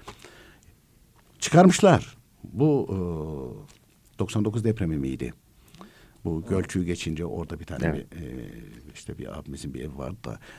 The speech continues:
Speaker 1: bir uğramıştık oraya o zaman da. Orada bir parka götürmüştü beni. Aa, parka bir baktım falan. İşte bu,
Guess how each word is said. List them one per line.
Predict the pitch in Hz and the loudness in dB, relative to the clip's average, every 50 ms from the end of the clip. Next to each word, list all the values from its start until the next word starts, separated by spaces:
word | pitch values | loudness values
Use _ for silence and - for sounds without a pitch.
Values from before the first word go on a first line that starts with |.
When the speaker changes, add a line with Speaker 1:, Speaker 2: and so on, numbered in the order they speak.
| - - - - | -20 -20 -20 -10
Speaker 1:
bir | - - 80 - - - | -6 -4 -4 -4 -4 -4
uğramıştık | 87 87 80 73 82 71 69 - - - - - | -2 -2 -2 -2 -4 -8 -10 -8 -10 -10 -8 -8
oraya | - - 87 90 52 | -8 -8 -6 -8 -8
o | - | -10
zaman | 92 90 90 110 98 - | -10 -8 -6 -6 -6 -6
da. | - - - - - - - - - - | -8 -12 -14 -18 -20 -20 -20 -20 -6 0
Orada | 127 147 - - 101 | 2 2 2 2 0
bir | 113 113 | -2 -2
parka | - 90 87 - - | -2 -4 -4 -2 -4
götürmüştü | 95 71 71 71 - 71 - - - - - | -2 -2 -4 -4 -6 -12 -12 -12 -14 -12 -10
beni. | 65 - - - - - - - - - _ - - - - - - _ - - - - - - - - - - - _ - _ - | -10 -10 -10 -12 -16 -20 -20 -20 -20 -20 _ -20 -20 -20 -20 -20 -20 _ -20 -20 -20 -20 -20 -20 -20 -20 -20 -20 -20 _ -18 _ -6
Aa, | 113 101 113 113 - - - - - | -4 -4 -4 -8 -10 -18 -20 -20 -6
parka | - 113 113 113 - 123 | -4 -2 -2 -2 -4 -8
bir | 147 - | -4 -4
baktım | 127 110 - - 80 73 | -6 -6 -4 -6 -10 -8
falan. | - - - 131 - - - - _ - - - _ _ | -6 -6 -6 -6 -6 -8 -18 -20 _ -20 -20 -20 _ _
İşte | - - - - 92 92 | -12 -8 -4 -4 -2 0
bu, | 95 90 80 - | 0 0 -2 -2